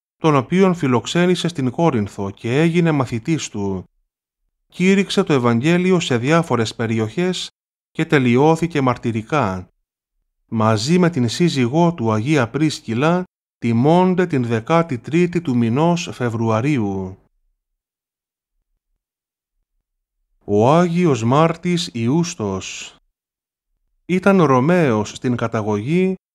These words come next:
και στρατιωτικός στο επάγγελμα και διακρινόταν για την γενναιότητά του. Σε πολλές μάχες έδειξε σπάνια ανδρεία,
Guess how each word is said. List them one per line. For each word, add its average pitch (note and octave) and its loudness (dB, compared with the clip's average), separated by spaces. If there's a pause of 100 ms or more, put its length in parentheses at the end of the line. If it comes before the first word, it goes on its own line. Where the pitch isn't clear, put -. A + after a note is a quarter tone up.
και C3+ 0
στρατιωτικός B2 0
στο - -4
επάγγελμα G#2+ -2 (380)
και E3 0
διακρινόταν C#3+ 2
για C#3+ 0
την B2+ 0
γενναιότητά B2 0
του. G2 -6 (1300)
Σε - -6
πολλές E3 2
μάχες D#3+ 0
έδειξε E3+ 0
σπάνια C3+ 0
ανδρεία, G#2+ -2